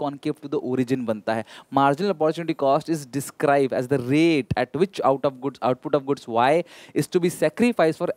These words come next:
every additional unit of goods X। हर एक X को पाने के लिए Y को जो आप सैक्रिफाइस कर रहे हो, उसी का रेट जो है, उसको बोलते हैं क्लास मार्जिनल अपॉर्चुनिटी कॉस्ट या marginal rate of transformation, एमओसी। It means loss in output of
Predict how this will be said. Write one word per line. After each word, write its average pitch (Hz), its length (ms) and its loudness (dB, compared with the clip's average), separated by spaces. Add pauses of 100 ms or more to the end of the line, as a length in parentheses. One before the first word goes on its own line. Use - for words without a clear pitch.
every 143 260 0 (100)
additional 147 500 -2
unit 143 180 2
of 135 120 -8
goods 143 260 -2
X। - 120 -18 (280)
हर 202 160 4
एक - 380 -2
X - 80 -16
को 180 100 -8
पाने 156 300 -6
के 165 100 -2
लिए 170 100 4
Y 139 260 2
को 180 160 -2
जो 156 140 -2
आप 165 160 2
सैक्रिफाइस 185 720 0
कर 160 160 0
रहे 143 100 2
हो, 135 60 -2
उसी 214 180 -4
का 196 160 4
रेट 185 380 2
जो 156 200 -6
है, 151 160 -2 (300)
उसको 165 180 -8
बोलते 139 260 -2
हैं 147 60 -6
क्लास 151 240 0
मार्जिनल 120 440 0
अपॉर्चुनिटी 131 420 -2
कॉस्ट 147 260 0
या 156 60 2
marginal 123 440 -2
rate 123 200 0
of 127 100 2 (160)
transformation, 117 920 -2 (340)
एमओसी। 127 880 -2 (320)
It 147 80 -6
means 208 340 0
loss 160 360 0
in 208 80 -4
output 156 500 -2
of - 20 -2